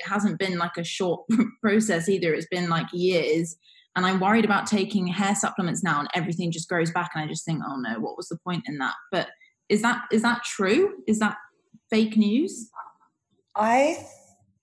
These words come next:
Speaker 2: it hasn't personally happened to me.
Speaker 1: Okay.
Speaker 2: And I don't know, like, I know quite a few clients that have been on the supplement that I'm talking about, and also quite a few friends.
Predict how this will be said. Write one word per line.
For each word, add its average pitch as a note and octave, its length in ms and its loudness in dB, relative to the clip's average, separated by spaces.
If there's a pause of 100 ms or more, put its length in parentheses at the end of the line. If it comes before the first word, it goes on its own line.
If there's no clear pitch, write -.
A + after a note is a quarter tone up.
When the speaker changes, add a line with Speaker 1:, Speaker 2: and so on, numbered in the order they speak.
(160)
Speaker 2:
it - 260 4
hasn't C4 420 0
personally G#3+ 480 2
happened F3 500 0
to F3+ 100 -2
me. D#3+ 440 2 (320)
Speaker 1:
Okay. E3+ 100 -4
Speaker 2:
And F#3+ 120 4
I F#3+ 80 6
don't A3 380 0
know, B3 320 0 (220)
like, F3+ 280 4 (140)
I E3+ 100 4
know A3+ 200 2
quite B3 200 -4
a A3 60 -2
few F#3+ 240 -6
clients D3+ 440 0
that E3+ 100 -4
have D#3+ 120 -6
been D#3 380 0
on D3+ 260 0
the D#3 80 -4
supplement D#3 540 -4
that C#3+ 80 0
I'm C#3+ 120 -2
talking D#3 360 -6
about, D#3+ 280 -2
and E3 140 -2
also D#3 580 -4 (200)
quite D#3 180 0
a - 60 -2
few D3 240 -10
friends. C#3+ 600 -4